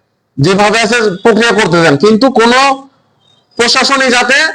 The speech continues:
আওয়ামী দুঃশাসকদের আবার পুনরায় জন্মবৃদ্ধি না করতে পারে।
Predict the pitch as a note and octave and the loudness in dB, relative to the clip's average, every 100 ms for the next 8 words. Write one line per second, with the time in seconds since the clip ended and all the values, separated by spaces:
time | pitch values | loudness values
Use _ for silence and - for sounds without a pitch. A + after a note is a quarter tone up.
0 | - _ _ - F3+ G3 G#3 G#3 F3 G3 | -12 _ _ -2 0 0 0 2 2 2
1 | G3+ F#3 G3 F3 A3+ B3+ - _ _ C#3+ | 0 0 0 2 2 0 -6 _ _ -2
2 | E3 D#3+ D#3+ D3 - G#3 G3+ G3 F#3+ F3+ | 0 0 -2 -6 -4 0 2 2 2 0
3 | F#3 F#3 E3 C#3+ D#3 D#3+ C#3 C3+ A#2+ A2 | 2 2 2 2 2 0 -2 -2 -2 -2
4 | F#2 | -6